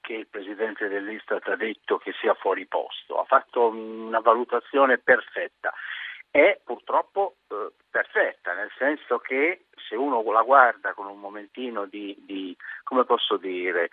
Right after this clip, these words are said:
di scetticismo, santi Dio, parliamo dello zero virgola due per cento, parliamo di un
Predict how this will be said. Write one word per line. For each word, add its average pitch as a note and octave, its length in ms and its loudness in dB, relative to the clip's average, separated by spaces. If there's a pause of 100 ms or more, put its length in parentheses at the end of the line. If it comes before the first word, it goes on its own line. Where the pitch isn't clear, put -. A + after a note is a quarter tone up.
(220)
di A2+ 140 -8
scetticismo, G#2+ 880 0
santi B2 460 2
Dio, D3 200 4
parliamo F#2+ 380 2
dello F#2+ 320 0
zero A2+ 220 4
virgola F#2 420 0
due G2 240 0
per E2+ 220 -6
cento, F#2+ 580 0 (520)
parliamo B2 680 4
di A2 160 -12
un G#2+ 160 -14